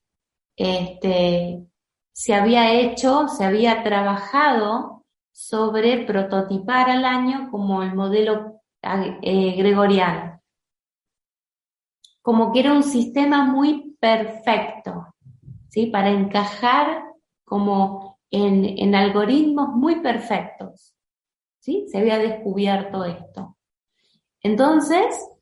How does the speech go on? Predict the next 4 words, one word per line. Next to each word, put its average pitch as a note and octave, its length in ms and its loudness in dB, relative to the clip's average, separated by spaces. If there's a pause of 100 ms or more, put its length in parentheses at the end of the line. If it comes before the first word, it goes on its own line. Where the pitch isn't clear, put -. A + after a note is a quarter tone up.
(1200)
esa A#3 320 0
perfección, C#4 1200 0 (1400)
eh, G3 420 2
trae B3+ 760 2